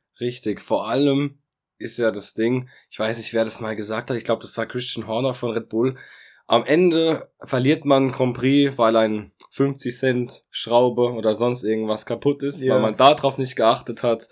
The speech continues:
Speaker 1: und das, sowas muss man halt einfach mit den Tests herausfinden, vor allem auf die Langlebigkeit vom Motor. Bringt ja nichts, wenn du auf der Gerade fünfhundert fährst, aber du nur drei Runden aushältst, das ist, <laughs> aber was sehr erfreulich ist auf jeden Fall, das kann man eigentlich auch jetzt schon vorwegnehmen,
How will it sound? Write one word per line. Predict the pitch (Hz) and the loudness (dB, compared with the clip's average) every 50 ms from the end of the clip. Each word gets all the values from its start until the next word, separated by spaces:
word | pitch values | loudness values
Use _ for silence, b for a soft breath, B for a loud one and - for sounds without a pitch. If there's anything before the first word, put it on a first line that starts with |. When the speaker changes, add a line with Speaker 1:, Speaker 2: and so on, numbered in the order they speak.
| B B B B B B - | B B B B B B -8
Speaker 1:
und | 95 104 101 | -4 0 2
das, | 120 120 123 - - - - | 2 2 2 -2 -4 -4 -2
sowas | - 113 117 120 113 - | 2 6 6 6 6 6
muss | 123 127 127 | 2 0 0
man | - 117 117 | 0 -2 0
halt | 92 101 | 0 0
einfach | 110 107 107 104 | 0 0 0 -2
mit | 104 98 | -2 -2
den | 104 101 | -4 -6
Tests | 95 - 104 98 - | -6 -6 -8 -6 -6
herausfinden, | 107 98 90 98 107 104 - - 107 95 85 92 95 | -4 -4 -2 -2 -4 -4 -6 -6 -6 -6 -6 -6 -8
vor | 92 - 113 104 | -2 0 2 4
allem | 113 117 | 4 4
auf | 113 110 | 2 0
die | - 113 | 0 -4
Langlebigkeit | 95 95 104 107 113 110 110 104 107 104 - - 104 98 - | -4 -2 0 0 2 2 2 0 -2 -4 -4 -6 -6 -6 -6
vom | - 107 | -6 -4
Motor. | 104 104 110 123 127 - 110 98 95 95 b b b b b b | 0 0 0 0 0 -2 -4 -4 -4 -6 b b b b b b
Bringt | - 120 120 | -2 2 4
ja | 113 117 | 4 6
nichts, | 117 127 123 127 | 6 4 4 4
wenn | 127 117 | 4 2
du | 113 | 2
auf | 110 | 2
der | - 117 107 | 2 2 2
Gerade | 110 101 110 117 123 - 123 104 | 4 6 8 8 8 6 4 -2
fünfhundert | - - 135 131 127 - 131 135 139 131 123 120 | 0 0 0 0 0 -2 -2 0 2 2 0 2
fährst, | - 131 123 123 135 131 - - B B B B B B - | 0 0 0 0 0 -2 -6 -12 B B B B B B -2
aber | 98 107 | 0 2
du | 110 110 | 2 2
nur | 110 113 110 | 2 2 2
drei | - - 117 117 | 2 4 2 4
Runden | 113 117 120 117 104 | 4 2 0 0 2
aushältst, | 101 113 117 123 - - 120 123 123 123 - - | 2 2 2 0 -2 -2 0 0 -2 -4 -6 -10
das | 98 95 - | -10 -8 -6
ist, | 101 95 95 | -6 -4 -4
<laughs> | 95 98 - 170 156 139 - - _ - - - - - - - _ _ _ _ | -4 -2 -2 -2 -2 -4 -6 -12 _ -20 -20 -20 -20 -20 -20 -20 _ _ _ _
aber | - 98 98 98 95 95 98 104 - | -2 2 4 4 4 2 0 -6 -4
was | - 107 123 139 - | 4 6 6 6 8
sehr | - 135 123 120 | 6 8 8 8
erfreulich | 113 107 104 104 - - 110 113 117 113 110 | 8 8 4 2 2 4 6 6 6 4 2
ist | 117 107 | -2 -2
auf | 113 98 - | -2 -2 -2
jeden | - 110 107 107 | -2 -2 -2 -2
Fall, | 104 - 107 104 113 117 | -2 -2 2 4 4 4
das | 113 104 - | 2 0 -4
kann | - 110 107 | -6 -6 -2
man | 107 101 | 0 0
eigentlich | 101 101 113 | 0 -2 -2
auch | 98 | -6
jetzt | 113 107 - | -6 -6 -6
schon | - 107 | -6 -8
vorwegnehmen, | 98 - 101 92 104 104 - - 113 107 101 95 | -8 -8 -4 -2 -2 -2 0 -2 -2 -2 -2 -4